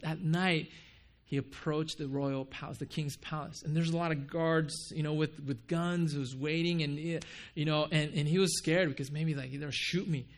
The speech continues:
But he went to the entrance and says, "You know, I've been invited by the king to come." <laughs> They're like, "Shut up, okay? You're not supposed to be here. You're a homeless man, and you, look at you. You don't belong here. Just go and leave."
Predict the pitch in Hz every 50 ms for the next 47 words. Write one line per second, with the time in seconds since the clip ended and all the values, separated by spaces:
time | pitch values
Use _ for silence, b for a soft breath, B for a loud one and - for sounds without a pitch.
0 | B B B - 143 123 160 160 156 160 175 196 226 220 220 240 220 190 170 147
1 | - - 170 180 196 190 - - 165 143 - 143 127 - - 143 131 131 131 143
2 | - - _ - 147 151 160 165 165 - - - 156 170 175 170 165 175 165 160
3 | 165 - 147 139 135 131 - 156 143 147 151 156 151 147 139 151 151 143 139 131
4 | 131 - - - 156 151 151 156 160 160 160 - 135 - - 143 143 156 160 175
5 | - B B B B B B B B - - - 208 202 170 147 - - - -
6 | - - - - - 165 160 - - - - - - 143 - 156 147 147 147 147
7 | 165 220 269 269 220 165 160 - 180 170 151 151 156 151 139 123 - B B B
8 | B B 160 196 233 220 196 170 - - - 190 196 196 196 180 - 170 165 156
9 | 147 B B B - 139 143 156 170 185 240 277 247 - 185 - - - 135 123
10 | 135 180 226 254 247 208 196 185 165 160 170 170 175 180 165 - 131 131 117 -
11 | 156 - - - - 190 196 208 202 180 156 147 147 147 170 202 220 202 151 -
12 | -